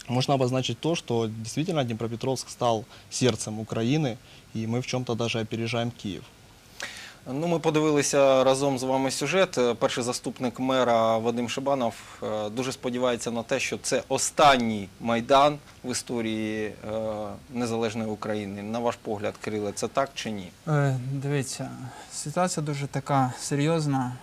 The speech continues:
Speaker 3: Е, розумієте, зараз відбувається те, що влада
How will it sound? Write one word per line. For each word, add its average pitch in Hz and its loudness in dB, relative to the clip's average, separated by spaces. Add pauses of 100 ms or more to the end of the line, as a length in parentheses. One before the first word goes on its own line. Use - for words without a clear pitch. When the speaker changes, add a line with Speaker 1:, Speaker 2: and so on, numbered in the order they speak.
(320)
Speaker 3:
Е, 131 -4
розумієте, 143 -2 (260)
зараз 147 -2 (100)
відбувається 139 -2
те, 165 -2
що - -2 (520)
влада 143 2